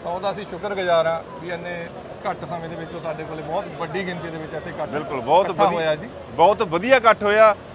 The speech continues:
Speaker 2: ਤੇ ਬਹੁਤ ਸਾਰੇ ਵੀਰ ਰਹਿ ਵੀ ਗਏ, ਕਿਉਂਕਿ ਕੰਮਾਂ ਕਾਰਾਂ ਦੇ ਰੁਝੇਵਿਆਂ ਕਰਕੇ ਵੀਰ ਰਹਿ ਜਾਂਦੇ ਆ, ਕਿਉਂਕਿ ਆਪਾਂ ਨੇ ਕੱਲ੍ਹ ਹੀ ਐਡ ਸਟਾਰਟ ਕਰੀ ਹੈ ਨਾ ਵੀਰੇ।
Speaker 1: ਬਿਲਕੁਲ ਜੀ,
Speaker 2: ਕਈ ਵਾਰ
Speaker 1: ਬਿਲਕੁਲ।
Speaker 2: ਮੌਕੇ 'ਤੇ ਬੰਦਾ ਨਹੀਂ ਪਹੁੰਚ ਸਕਦਾ।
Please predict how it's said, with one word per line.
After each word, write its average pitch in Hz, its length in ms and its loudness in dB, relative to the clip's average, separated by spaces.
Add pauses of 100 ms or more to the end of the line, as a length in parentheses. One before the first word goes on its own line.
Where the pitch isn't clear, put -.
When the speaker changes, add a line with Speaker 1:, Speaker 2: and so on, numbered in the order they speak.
(220)
Speaker 2:
ਤੇ 202 120 4
ਬਹੁਤ 208 280 6
ਸਾਰੇ 233 180 6
ਵੀਰ 220 200 0
ਰਹਿ 185 240 10
ਵੀ 247 180 2
ਗਏ, 226 240 6
ਕਿਉਂਕਿ 190 320 -4
ਕੰਮਾਂ 196 340 2
ਕਾਰਾਂ 190 260 6
ਦੇ 202 100 2
ਰੁਝੇਵਿਆਂ 202 420 2
ਕਰਕੇ 180 260 2
ਵੀਰ 180 180 0
ਰਹਿ 170 200 8
ਜਾਂਦੇ 202 300 6
ਆ, 196 40 4
ਕਿਉਂਕਿ 190 320 2
ਆਪਾਂ 185 180 2
ਨੇ 190 80 0
ਕੱਲ੍ਹ 185 260 2
ਹੀ 226 60 4
ਐਡ 202 220 6
ਸਟਾਰਟ 170 280 2
ਕਰੀ 165 280 -2
ਹੈ 170 80 2
ਨਾ 202 80 0
ਵੀਰੇ। 202 180 -2
Speaker 1:
ਬਿਲਕੁਲ 190 300 -6
ਜੀ, 190 60 -8
Speaker 2:
ਕਈ 180 60 -2
ਵਾਰ 196 80 0
Speaker 1:
ਬਿਲਕੁਲ। 208 180 2
Speaker 2:
ਮੌਕੇ 190 200 8
'ਤੇ 190 100 2
ਬੰਦਾ 190 180 2
ਨਹੀਂ 180 200 0
ਪਹੁੰਚ 185 220 4
ਸਕਦਾ। 190 320 6